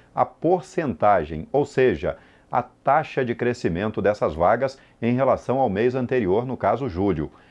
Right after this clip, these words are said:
Com zero vírgula quarenta e dois por cento de carteiras de trabalho assinadas a mais em agosto, a região Norte conseguiu ficar à frente do Sul,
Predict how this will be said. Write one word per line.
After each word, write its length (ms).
Com 220
zero 400
vírgula 480
quarenta 560
e 60
dois 280
por 200
cento 300
de 100
carteiras 520
de 120
trabalho 480
assinadas 840
a 100
mais 440
em 160
agosto, 560
a 120
região 320
Norte 400
conseguiu 500
ficar 380
à 80
frente 420
do 160
Sul, 400